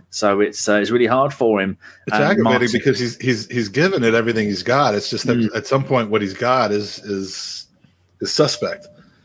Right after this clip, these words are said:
Speaker 2: Uh,
Speaker 1: Yep, it's not
Speaker 2: so
Speaker 1: enough.
Speaker 2: what, so what three teams are going down? Uh, I actually think Norwich City is gonna pull a rabbit out of the hat.
Speaker 1: I'd like it
Speaker 2: Uh,
Speaker 1: if they did.
Speaker 2: They're dead bottom right now, but they've shown some life in recent weeks, even, even in losses. So,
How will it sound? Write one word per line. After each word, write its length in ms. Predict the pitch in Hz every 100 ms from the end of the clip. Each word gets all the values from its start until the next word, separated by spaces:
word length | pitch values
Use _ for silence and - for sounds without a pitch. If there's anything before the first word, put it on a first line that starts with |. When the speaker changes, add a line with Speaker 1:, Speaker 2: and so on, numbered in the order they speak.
| _ - - - 107
Speaker 2:
Uh, 260 | 101 98
Speaker 1:
Yep, 300 | 107 135 - _ _
it's 180 | - -
not 100 | 117
Speaker 2:
so 40 | 131
Speaker 1:
enough. 440 | 147 - - - _
Speaker 2:
what, 320 | _ _ -
so 100 | 131
what 160 | 165
three 180 | 160 160
teams 320 | 151 160 147
are 60 | 131
going 240 | 127 120
down? 280 | 107 101 92
Uh, 200 | 117 113 110
I 140 | 139
actually 300 | 226 233 135 113
think 200 | 127 117
Norwich 300 | 120 104 -
City 160 | 120
is 80 | 104
gonna 180 | 107 101
pull 240 | - 113
a 40 | 98
rabbit 320 | 98 101 98
out 120 | 92 92
of 80 |
the 80 | 92
hat. 300 | 87 95 92 _ _ _ _ -
Speaker 1:
I'd 220 | - -
like 180 | 95 95
it 40 |
Speaker 2:
Uh, 60 | 92
Speaker 1:
if 120 | -
they 120 | 85
did. 300 | 90 82 82 - - 127
Speaker 2:
They're 180 | 120
dead 300 | 107 120 127
bottom 360 | 117 117 117 110
right 160 | 101 98
now, 200 | 104 98
but 160 | 98
they've 160 | 107 101
shown 220 | - 131
some 180 | - 104
life 300 | 98 98 104 110
in 100 | 95
recent 320 | 95 - 95
weeks, 380 | 98 98 - -
even, 340 | 104 101 98
even 240 | 127 117 107
in 120 | 98
losses. 480 | 101 101 - 95 -
So, 340 | 110 104